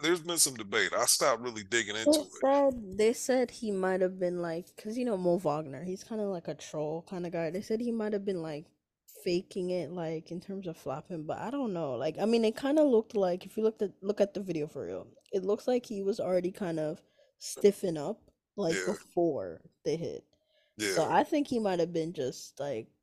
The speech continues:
Speaker 2: I don't think he was slumped, but at the end of the day, he did get hit in the back of the head. Like, that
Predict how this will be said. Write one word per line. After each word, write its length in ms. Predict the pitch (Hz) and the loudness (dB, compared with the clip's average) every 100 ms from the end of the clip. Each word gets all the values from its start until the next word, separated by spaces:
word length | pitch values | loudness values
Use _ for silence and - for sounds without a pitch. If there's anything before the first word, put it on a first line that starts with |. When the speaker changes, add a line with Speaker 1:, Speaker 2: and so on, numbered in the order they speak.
| _ _ - | _ _ -6
Speaker 2:
I 60 | |
don't 120 | 185 233 | -2 -2
think 140 | 233 | -2
he 80 | 214 | -4
was 160 | 160 | -4
slumped, 560 | - - 185 156 120 - | -6 -6 -6 -6 -8 -6
but 220 | 151 135 101 85 | -4 -4 -8 -8
at 140 | 175 | -8
the 80 | - | -6
end 160 | 165 170 | -4 -4
of 100 | 170 | -2
the 60 | |
day, 60 | 156 | -2
he 80 | 180 | -2
did 240 | 175 165 | -2 -4
get 180 | 165 139 | 0 -2
hit 160 | 170 101 | 0 -4
in 80 | 147 | -4
the 60 | |
back 220 | 147 90 | -6 -6
of 60 | 127 | -6
the 60 | 175 | -6
head. 160 | - | -6
Like, 240 | 76 - - | -8 -10 -4
that 220 | 160 | -4